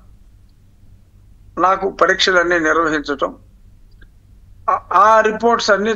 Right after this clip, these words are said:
చాలా స్పష్టంగా Government of India హాస్పిటల్ అది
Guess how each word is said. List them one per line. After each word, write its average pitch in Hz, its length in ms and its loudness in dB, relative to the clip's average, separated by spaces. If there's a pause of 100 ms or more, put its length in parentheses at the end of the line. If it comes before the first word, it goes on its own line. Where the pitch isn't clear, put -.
(100)
చాలా 190 220 2
స్పష్టంగా 190 720 -2 (680)
Government 175 460 2
of 143 140 -4
India 160 220 0
హాస్పిటల్ 147 500 -2
అది 147 180 -6